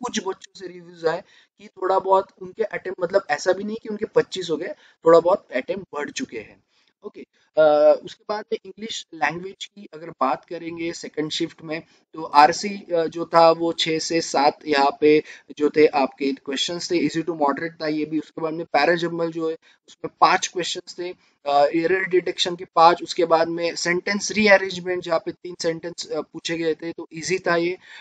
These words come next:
Double fillers था जो भी, वो भी एक easy ही था। Match द कॉलम इसमें सबसे easy था वो। उसके बाद में connector के थे, वो भी easy to moderate थे। तो टोटल English जो था डुएबल था अच्छा खासा।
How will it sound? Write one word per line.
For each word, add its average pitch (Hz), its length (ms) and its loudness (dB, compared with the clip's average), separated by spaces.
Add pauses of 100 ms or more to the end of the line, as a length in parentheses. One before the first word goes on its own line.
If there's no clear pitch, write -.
(140)
Double 180 180 0
fillers 190 440 -4
था 190 180 8
जो 165 160 -2
भी, 165 380 -8
वो 170 180 -12
भी 185 80 0
एक 180 180 -4
easy 170 220 -4
ही 190 100 -2
था। 180 240 -2 (340)
Match 190 180 6
द 214 40 0
कॉलम 190 460 4
इसमें 180 280 -6
सबसे 185 340 -4
easy 175 320 -4
था 165 360 -4
वो। 170 220 -4
उसके - 240 -18
बाद 170 180 -2
में 170 160 -6
connector 170 420 0
के 170 160 -8
थे, 175 180 -4
वो 147 320 -12
भी 185 180 -18
easy 151 180 -6
to 156 120 -6
moderate 151 420 -4
थे। 180 40 -4
तो 202 140 -10
टोटल 185 420 -6
English 180 360 -14
जो - 60 -20 (120)
था 190 100 4
डुएबल 165 460 -4
था 175 120 -2
अच्छा 165 260 0
खासा। 175 340 -2